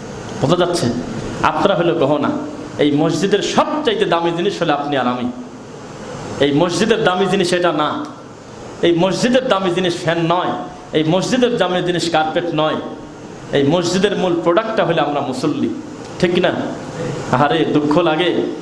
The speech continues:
দুই হাজার আট সালে কেবল হাফেজ হইছি, এরকম টাইমে ওস্তাদ ছাত্র আমরা সবাই মিলে পাব-, আহ, পাবনা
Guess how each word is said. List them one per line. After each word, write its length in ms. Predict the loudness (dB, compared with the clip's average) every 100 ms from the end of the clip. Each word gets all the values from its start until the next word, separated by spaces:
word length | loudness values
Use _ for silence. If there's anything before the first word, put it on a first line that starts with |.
| -10 -12 -10 -4 2
দুই 200 | 4 4
হাজার 600 | 4 2 0 0 -2 -6 -10 -12 -12 -10 -8 -2 2
আট 240 | 2 2
সালে 320 | 2 2 2 0 2
কেবল 300 | 2 4 2
হাফেজ 260 | 4 2
হইছি, 340 | 2 2 2 2
এরকম 300 | 2 0 0
টাইমে 360 | 0 2 0 -2 -4 -10 -14 -2
ওস্তাদ 560 | 0 0 2 2 2 2
ছাত্র 300 | 2 2 2
আমরা 200 | 2 2
সবাই 340 | 0 0 2 2
মিলে 360 | 0 2 0 2
পাব-, 500 | 0 0 -2 -4 -2
আহ, 140 | 0 0 0
পাবনা 640 | 0 0 0 2 2 0